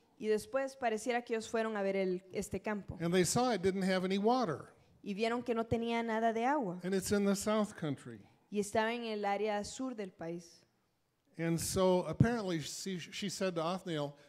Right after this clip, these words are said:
Speaker 2: "You gotta go back and ask my dad for water."
Speaker 1: Y entonces, aparentemente, ella le dijo a Otoniel, "Tenés que regresar y pedirle a mi papá que te dé agua."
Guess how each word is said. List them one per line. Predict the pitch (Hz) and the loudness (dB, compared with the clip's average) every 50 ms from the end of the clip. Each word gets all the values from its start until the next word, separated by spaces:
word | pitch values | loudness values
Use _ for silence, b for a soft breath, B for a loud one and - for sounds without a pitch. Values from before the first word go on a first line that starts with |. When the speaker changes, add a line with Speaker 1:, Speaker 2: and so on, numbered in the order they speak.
| B - | B -6
Speaker 2:
"You | - | -2
gotta | 190 226 254 254 240 | 0 2 2 2 4
go | 208 214 190 | 4 4 6
back | 160 175 175 180 180 - | 6 4 4 4 2 0
and | 175 170 | -2 -2
ask | 175 175 175 - - | 0 0 0 -2 -2
my | 175 160 160 | -2 0 0
dad | 156 175 185 180 185 180 180 | 4 4 4 4 4 2 0
for | - 180 175 | 0 0 2
water." | 180 202 240 262 247 190 139 - - - - b b b b b b b _ - | 4 4 4 4 4 2 2 0 -4 -8 -16 b b b b b b b _ -6
Speaker 1:
Y | 202 | -6
entonces, | 208 202 - 214 220 220 247 233 233 233 | -4 0 0 0 0 2 0 -2 -2 -2
aparentemente, | 208 - - 196 196 202 196 - 202 208 214 214 208 220 214 | -4 -4 -4 -6 -6 -6 -6 -8 -6 -6 -6 -6 -4 -4 -4
ella | 208 214 208 208 | -2 -2 -2 -2
le | 214 214 | 0 0
dijo | 208 220 202 - - 226 214 214 | 0 0 -2 -2 -4 -2 -2 0
a | 202 208 | 0 -2
Otoniel, | 202 - 214 208 233 262 285 277 | -2 -4 -6 -6 -4 -4 -6 -6
"Tenés | - - 202 202 208 - | -8 -8 -8 -8 -8 -8
que | - 233 | -6 -4
regresar | 240 233 214 202 196 - 262 269 320 440 | -4 -4 -4 -4 -6 -4 -4 -4 -4 -4
y | 381 | -4
pedirle | 226 - 208 208 202 214 220 | -4 -4 -2 -2 -2 -2 -2
a | |
mi | 220 220 | -4 -4
papá | 220 226 220 - 233 240 | -4 -6 -4 -2 -2 -2
que | 240 269 269 | -2 -4 -6
te | - 208 | -4 -4
dé | 190 190 190 | -2 -2 0
agua." | 226 285 339 320 254 180 175 | 0 0 0 -2 -2 -4 -6